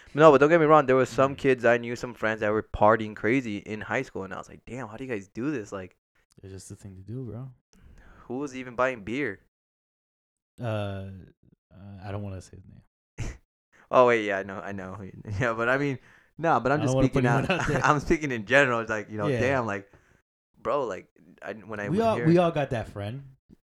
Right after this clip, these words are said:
Speaker 2: that person that, that wants to hang around <laughs> with high school students still.
Speaker 1: <laughs> Hey, man, those are the best ones, though.
Speaker 2: Yeah,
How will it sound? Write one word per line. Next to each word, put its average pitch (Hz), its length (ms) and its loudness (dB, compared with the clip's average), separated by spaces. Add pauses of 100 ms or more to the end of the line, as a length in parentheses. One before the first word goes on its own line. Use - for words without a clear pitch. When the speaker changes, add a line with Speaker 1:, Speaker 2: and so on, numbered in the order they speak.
(160)
Speaker 2:
that 117 160 -6
person 127 320 -4
that, 104 380 -8
that 110 200 -12
wants 113 220 -10
to 107 80 -10
hang 104 160 -10
around 104 180 -12
<laughs> 147 80 -10
with 131 140 -10
high 139 160 -12
school 151 200 -10
students 160 340 -6
still. 180 260 -6
Speaker 1:
<laughs> - 60 -20 (720)
Hey, 151 100 -4
man, 151 220 -2
those 156 160 -6
are - 20 -10
the 147 80 -4
best 135 260 0
ones, 131 320 0
though. 95 260 -4 (680)
Speaker 2:
Yeah, 101 300 -14